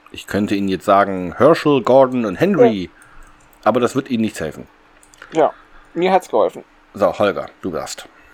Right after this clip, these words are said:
Speaker 2: William Herschel hat achtzehnhundertachtundfünfzig das Fingerabdrucksverfahren erfunden oder
Speaker 1: Stopp.
Speaker 2: gefunden.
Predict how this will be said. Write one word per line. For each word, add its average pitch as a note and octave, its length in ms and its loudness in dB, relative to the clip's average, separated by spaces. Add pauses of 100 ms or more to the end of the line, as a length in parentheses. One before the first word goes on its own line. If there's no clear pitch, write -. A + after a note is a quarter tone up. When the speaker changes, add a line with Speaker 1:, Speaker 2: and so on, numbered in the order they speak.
(360)
Speaker 2:
William F#3+ 320 2
Herschel G3+ 520 2
hat F3 220 4
achtzehnhundertachtundfünfzig E3 1160 -4
das - 200 -10
Fingerabdrucksverfahren E3+ 1160 -2
erfunden G3 500 -6
oder - 180 0
Speaker 1:
Stopp. D3+ 220 8
Speaker 2:
gefunden. F3+ 580 -6